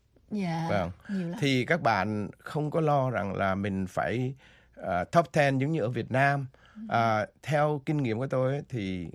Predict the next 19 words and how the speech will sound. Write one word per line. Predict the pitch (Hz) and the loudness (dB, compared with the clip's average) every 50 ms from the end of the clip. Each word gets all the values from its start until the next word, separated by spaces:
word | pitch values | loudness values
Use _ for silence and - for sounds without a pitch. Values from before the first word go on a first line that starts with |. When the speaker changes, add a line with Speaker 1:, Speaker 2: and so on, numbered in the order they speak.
| - - | -12 -10
Speaker 2:
những | - 104 113 | -8 -8 -6
sinh | 120 - 127 120 | -6 -6 -4 -2
viên | 123 117 113 | -2 -2 -2
ở | 127 - | -2 0
đây | 101 110 110 110 | 0 0 0 -2
họ | 123 120 - - | -2 -4 -4 -4
đi | 107 113 | -4 -4
học, | 101 87 85 - _ - - - - - | -2 -4 -4 -6 _ -20 -20 -20 -20 -8
họ | - 104 | -2 -2
không | 92 107 120 127 | 0 0 0 -2
cần | - 110 101 95 | -2 -2 -2 -2
phải | - 107 101 | -4 -4 -4
vào | 104 107 95 98 | -2 -2 -2 -2
những | 95 85 95 | -2 -4 -6
cái | 127 127 - | -6 -6 -4
trường | 107 98 95 | -4 -6 -4
top | - 131 131 131 | -4 -6 -6 -4
ten. | - 135 120 117 113 | -4 -2 -2 -2 -4
Tại | - | -6